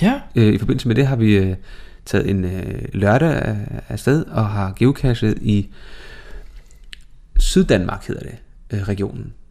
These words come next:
Speaker 1: Ja.
Speaker 2: Vi f-, vi fandt en masse, øh, Wilson-cacher omkring Vejle, Kolding,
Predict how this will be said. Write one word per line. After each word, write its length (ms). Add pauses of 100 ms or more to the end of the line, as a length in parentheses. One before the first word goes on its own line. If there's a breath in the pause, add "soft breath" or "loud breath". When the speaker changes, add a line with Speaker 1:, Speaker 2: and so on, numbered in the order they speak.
(320)
Speaker 1:
Ja. 140
Speaker 2:
Vi 60
f-, 280
vi 60
fandt 180
en 60
masse, 220
øh, 600 (480)
Wilson-cacher 640 (140)
omkring 420 (120)
Vejle, 400
Kolding, 840